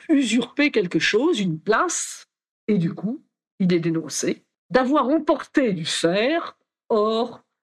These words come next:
de Lorraine. Il est torturé, mais sous la géhine, il n'avoue pas, et le roi de France dit qu'il est innocent. Il y a donc quand même une morale à l'histoire, même si elle est un peu difficile.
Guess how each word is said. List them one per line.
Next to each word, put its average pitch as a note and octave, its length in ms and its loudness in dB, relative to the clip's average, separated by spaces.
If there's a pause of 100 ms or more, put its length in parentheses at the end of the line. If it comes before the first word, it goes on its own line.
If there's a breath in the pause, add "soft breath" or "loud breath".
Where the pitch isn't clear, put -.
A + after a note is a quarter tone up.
(140)
de F#3 140 4
Lorraine. D#3+ 560 -4 (840)
Il F#3+ 200 2
est D#4+ 120 -2
torturé, G#3+ 640 0 (400)
mais G3 360 0
sous - 180 0
la F#3+ 100 2
géhine, G#3 580 0 (140)
il E3+ 180 0
n'avoue G#3+ 300 2
pas, D3 380 -6 (420)
et C4+ 120 2
le A3 80 4
roi F#3 220 0
de E3 80 -2
France C#3+ 460 -6
dit F3+ 440 -4 (240)
qu'il F#3 200 2
est F3 160 0
innocent. - 400 -8 (380)
Il C3 60 -12
y - 20 -8
a - 20 -4
donc E3 140 0
quand G#3 80 2
même G3+ 160 2
une E3 100 0
morale D#3+ 280 0
à D#3 40 -2
l'histoire, F#3 720 -2 (360)
même G#3+ 200 2
si D4 180 2
elle A3+ 80 2
est F#3+ 100 0
un F#3 80 2
peu G#3+ 180 0 (120)
difficile. G3 640 -2